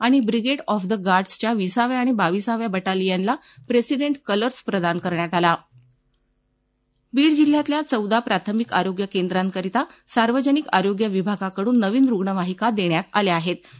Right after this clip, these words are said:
जिल्हा परिषदेचे मुख्य कार्यकारी अधिकारी आदित्य जीवने यांच्या हस्ते या केंद्रांना रुग्णवाहिका हस्तांतरित करण्यात आल्या. केंद्र पुरस्कृत पंचवार्षिक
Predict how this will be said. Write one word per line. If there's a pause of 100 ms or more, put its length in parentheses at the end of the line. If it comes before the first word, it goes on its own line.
(120)
जिल्हा
परिषदेचे
मुख्य
कार्यकारी
अधिकारी (240)
आदित्य
जीवने
यांच्या
हस्ते
या
केंद्रांना (340)
रुग्णवाहिका
हस्तांतरित
करण्यात
आल्या. (1300)
केंद्र
पुरस्कृत
पंचवार्षिक